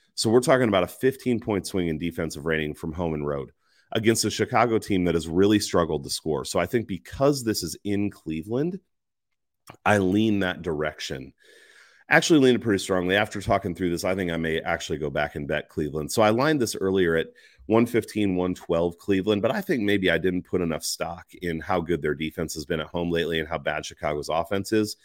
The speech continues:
So I'm gonna maybe adjust this to, like, one fifteen, one oh nine Cleveland, which tells me there's a little bit more value in that Cleveland minus one. And in terms of the total, if anything, I would go over here, but do not trust the Bulls offense.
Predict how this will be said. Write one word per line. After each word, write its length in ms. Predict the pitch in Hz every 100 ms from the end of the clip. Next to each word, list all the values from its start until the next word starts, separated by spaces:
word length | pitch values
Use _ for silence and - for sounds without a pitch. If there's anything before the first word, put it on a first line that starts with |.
| _ _ _ -
So 140 | 160
I'm 60 | 185
gonna 140 | 180
maybe 240 | 135 104
adjust 320 | 82 90 87 -
this 180 | 87
to, 80 | -
like, 180 | 85 78
one 400 | 76 85 92 95
fifteen, 540 | 92 92 - 95 90 80
one 120 | 82
oh 120 | 78
nine 500 | 73 73 82 110 131 -
Cleveland, 580 | - 127 120 135 147 143 _ _ _ _ _
which 420 | - 104 - -
tells 260 | - 113 101
me 100 | 101
there's 200 | 92 90
a 40 |
little 180 | 92 101
bit 160 | 98 92
more 180 | 85 76
value 400 | 80 80 80 78
in 60 |
that 180 | 80 80
Cleveland 460 | - 87 80 80 78
minus 340 | 78 73 -
one. 400 | 90 95 92 92 _ _ _
And 140 | 101 110
in 80 |
terms 280 | 110 135 139
of 60 | 110
the 80 | 107
total, 420 | - 113 123 107
if 120 | 92
anything, 360 | 104 107 107 98
I 60 |
would 160 | 80 76
go 180 | 80 -
over 260 | 90 95 104
here, 200 | 110 104
but 240 | 82 78 _ 82 -
do 240 | 107 123
not 240 | 110 104
trust 320 | - 92 90 -
the 80 |
Bulls 200 | 80 76
offense. 600 | 73 76 _ _ - -